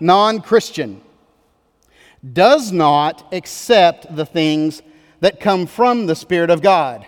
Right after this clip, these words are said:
but considers them foolish." Of course they do. "And cannot understand them." Do you, do you hear that? This is why you can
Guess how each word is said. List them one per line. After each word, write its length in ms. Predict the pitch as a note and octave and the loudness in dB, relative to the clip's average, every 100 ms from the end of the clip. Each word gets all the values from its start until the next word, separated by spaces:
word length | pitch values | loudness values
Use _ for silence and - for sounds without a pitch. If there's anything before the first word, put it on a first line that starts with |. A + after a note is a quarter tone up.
| _ _ _ _ _ _ - | _ _ _ _ _ _ -2
but 220 | A3 - | 0 0
considers 580 | A#3 F3+ E4+ F4+ C4 D3 | -8 -6 -4 -2 -4 -4
them 280 | E3+ G#3 - _ | -4 -4 -8 _
foolish." 760 | _ _ F#4 F#4 D#4 C#3+ G#2 - _ | _ _ 2 2 0 -4 -10 -18 _
Of 300 | C4+ D4 B3 | 2 2 2
course 420 | G3+ F4 G#4 G4+ | 2 4 4 2
they 240 | - E4+ C#4 | 0 0 2
do. 400 | G#3 G3+ C#3 - _ _ _ _ _ _ _ _ _ _ _ _ _ _ _ _ _ _ _ _ _ _ _ _ _ _ | 0 0 -4 -12 _ _ _ _ _ _ _ _ _ _ _ _ _ _ _ _ _ _ _ _ _ _ _ _ _ _
"And 340 | G#3 G#3+ G3 D#3+ _ _ _ | -4 -2 -4 -6 _ _ _
cannot 1120 | - - - D#4+ F4+ F4+ A#3+ E3 E3 F3+ - - _ _ _ _ - | -20 -20 -4 2 4 4 4 4 4 4 -2 -20 _ _ _ _ -2
understand 880 | B3+ B3 B3+ - - C#4 C#4 C4 F#3+ | 0 0 -2 -6 -4 -2 0 -2 -2
them." 160 | E3+ | -2
Do 100 | D#3+ | -4
you, 260 | B3 B3+ - _ _ _ | -8 -10 -14 _ _ _
do 100 | A3 | -4
you 140 | B3+ B3 | -2 -2
hear 440 | - C#4+ D#4 E4+ | -2 -2 -2 0
that? 460 | E4 E4 F4 E4 - _ _ - | 0 0 -2 -6 -20 _ _ -4
This 180 | D4 | -2
is 140 | E4+ C4+ | -2 -2
why 160 | D4 | -2
you 120 | C4+ B3+ | -2 -2
can 180 | B3+ | -4